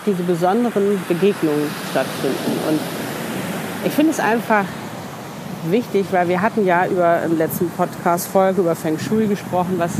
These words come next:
die Räume einem geben können an Energie, dass du eben auch fiktive Orte haben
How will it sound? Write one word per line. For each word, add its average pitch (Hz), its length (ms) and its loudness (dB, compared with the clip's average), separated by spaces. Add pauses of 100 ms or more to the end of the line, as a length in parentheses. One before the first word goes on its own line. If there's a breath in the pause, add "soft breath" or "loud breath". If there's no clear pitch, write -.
die 185 80 2
Räume 175 460 2
einem 175 280 0
geben 196 360 2
können 202 240 2 (560)
an 196 100 2
Energie, 196 580 2 (680)
dass 180 200 -2
du 226 80 4
eben 208 260 2
auch 180 120 0
fiktive 220 640 2
Orte 165 440 0
haben 151 260 2